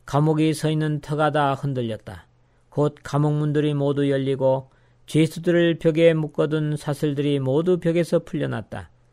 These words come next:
간수는 잠에서 깨어나 문들이 다 열려 있는 것을 보고 죄수들이 모두 달아난 줄로 알고 칼을 뽑아 자살하려고 하였다.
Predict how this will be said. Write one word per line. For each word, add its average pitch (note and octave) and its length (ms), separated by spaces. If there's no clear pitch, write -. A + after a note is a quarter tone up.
간수는 D3+ 480
잠에서 D3+ 460
깨어나 D#3+ 480
문들이 D3+ 400
다 D3+ 220
열려 D3 240
있는 C#3+ 220
것을 C#3 240
보고 B2+ 460
죄수들이 D#3+ 600
모두 D#3 420
달아난 D3+ 440
줄로 C#3 440
알고 A2+ 520
칼을 E3 380
뽑아 D#3 520
자살하려고 C#3+ 760
하였다. G#2+ 500